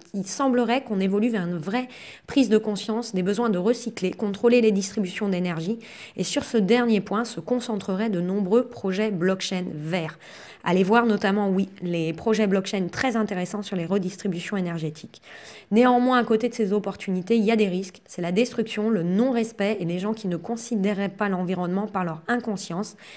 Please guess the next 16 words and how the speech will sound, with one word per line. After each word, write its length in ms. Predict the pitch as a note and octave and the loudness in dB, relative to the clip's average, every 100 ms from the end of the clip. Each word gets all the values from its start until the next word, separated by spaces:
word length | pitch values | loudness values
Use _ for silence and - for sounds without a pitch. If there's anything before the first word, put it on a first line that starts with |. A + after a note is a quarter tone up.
| - - - - | -20 -20 -20 -6
qui 140 | A3 | -6
seraient 200 | G#3+ G#3+ | -2 -2
soumis 420 | G#3 B3 A#3 A#3+ | -2 2 2 4
en 140 | A3 F3+ | 2 0
fait 280 | - A3+ - | 0 0 0
à 240 | G3 G3+ - | 0 0 0
répondre 500 | D#3+ G3 B3 B3+ A#3+ | 0 2 2 0 0
à 60 | G#3+ | 2
des 100 | F#3+ | 2
besoins 260 | F#3 F#3 | 0 -2
primaires 400 | F3+ - G3 G3+ | -4 -2 -2 -2
qui 140 | G3+ F3+ | -6 -12
soient 360 | - F#3+ E3+ - - - _ | -4 -2 -2 -10 -20 -20 _
avides, 560 | A#3+ A3+ F#3+ F#3+ G3+ A3 - | 2 4 2 2 0 -2 2
avarices, 720 | A#3 A3+ G#3+ G3+ G#3 - - - - - _ - | 4 4 2 0 -2 -8 -14 -20 -20 -20 _ -6
euh, 840 | F#3 E3+ D#3+ D#3+ D#3 D3+ D3 D3 | -4 -2 -2 -2 -2 -4 -6 -8